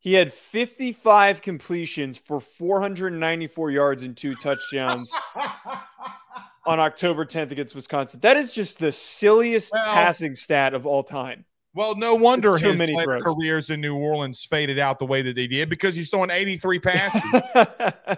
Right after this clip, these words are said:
Speaker 2: you know, in a, in a game.
Speaker 1: That's like a hundred fifty pitches. I would feel like that's equivalent to that.
Speaker 2: No, that's more than that because he's
Speaker 1: Like
Speaker 2: taking
Speaker 1: two hundred?
Speaker 2: hits, he's throwing all week.
Speaker 1: True.
Speaker 2: Anyway, Colt would have been a great guess.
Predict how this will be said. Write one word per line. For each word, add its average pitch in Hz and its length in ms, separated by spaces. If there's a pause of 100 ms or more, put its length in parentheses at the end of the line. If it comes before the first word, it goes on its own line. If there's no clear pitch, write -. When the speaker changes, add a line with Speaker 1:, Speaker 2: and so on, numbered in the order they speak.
Speaker 2:
you 180 120
know, 160 460 (100)
in 160 140
a, 165 180
in 165 120
a 165 40
game. 185 340 (520)
Speaker 1:
That's - 100
like 180 120
a - 60
hundred 170 300
fifty 147 280
pitches. - 680
I 131 100
would 123 160
feel 139 200
like 120 180
that's 127 180
equivalent 120 460
to - 80
that. 117 240 (420)
Speaker 2:
No, 147 280
that's 156 220
more 147 280
than 117 100
that 117 260
because 135 280
he's 139 140
Speaker 1:
Like 123 80
Speaker 2:
taking 151 180
Speaker 1:
two 139 60
hundred? 156 240
Speaker 2:
hits, 143 140
he's 139 240
throwing 156 300
all 151 220
week. 151 340 (1600)
Speaker 1:
True. 120 240 (140)
Speaker 2:
Anyway, 92 280 (260)
Colt 175 280
would 160 120
have 151 80
been 151 100
a 147 60
great 143 280
guess. 139 480